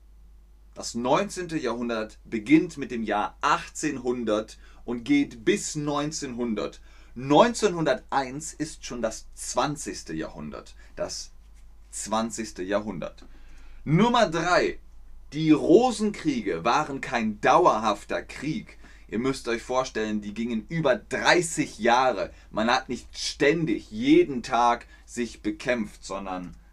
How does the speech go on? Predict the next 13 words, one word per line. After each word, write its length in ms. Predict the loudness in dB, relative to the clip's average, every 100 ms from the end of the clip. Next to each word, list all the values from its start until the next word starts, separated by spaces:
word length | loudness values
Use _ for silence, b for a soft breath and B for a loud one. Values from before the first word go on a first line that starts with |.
| b b b b b -20 -10
die 140 | -10
Kriege 440 | -2 2 4 4 4
waren 360 | 4 4 -2
kein 340 | -2 0 -2 -2
durchgehender 920 | -2 -2 -2 -6 -8 -4 -2 0 -2
Konflikt, 680 | -2 -6 -6 0 0 0 -6
sondern 300 | -6 -4 -6
vielmehr 560 | -8 -10 -4 0 0 -4 B -6
eine 360 | -2 -2 -2 2
Reihe 340 | 2 4 0
von 340 | 0 -4 -4
kurzen 560 | 2 4 4 2 -6 -6
Kampagnen 840 | -4 -4 -2 0 2 2 -2 -4